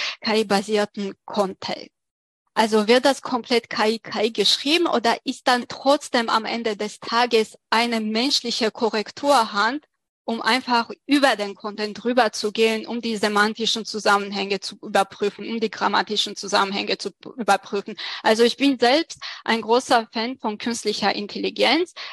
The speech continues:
aber wir wissen ja auch, dass, äh, die Maschine niemals die menschliche Kraft ersetzen kann und da overall am Ende des Tages noch das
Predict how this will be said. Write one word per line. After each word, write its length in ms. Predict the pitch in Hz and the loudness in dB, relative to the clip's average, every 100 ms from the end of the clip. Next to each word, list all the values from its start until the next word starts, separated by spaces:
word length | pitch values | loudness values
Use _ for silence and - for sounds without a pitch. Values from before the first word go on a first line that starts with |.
| - | -2
aber 300 | 220 233 226 | 2 4 6
wir 180 | 233 220 | 4 4
wissen 320 | 285 - 302 | 0 0 0
ja 320 | 277 - 233 | 2 4 4
auch, 120 | 262 | 2
dass, 260 | - 220 - | -2 -6 -4
äh, 200 | 220 214 | -2 -2
die 120 | 208 | -2
Maschine 560 | 208 214 - 240 240 240 | -4 -4 -4 -4 -4 -2
niemals 340 | 233 220 214 | -2 0 0
die 120 | - | -2
menschliche 520 | 208 208 208 202 202 196 | -4 -4 -4 -6 -4 -6
Kraft 380 | - 202 185 | -2 -2 -2
ersetzen 720 | - 208 202 208 220 - 202 180 | -2 -2 2 2 2 0 -8 -6
kann 340 | 196 185 180 | 0 0 0
und 280 | - 202 202 | -4 -8 2
da 240 | 208 196 - | 4 4 4
overall 540 | 226 208 214 233 254 | 4 4 4 4 4
am 180 | 226 214 | 2 0
Ende 300 | 226 247 220 | 0 2 0
des 240 | 208 - | 0 -6
Tages 440 | - 226 233 240 233 | -2 0 2 -2 -6
noch 180 | 220 | -8
das 200 | - 208 | -2 -4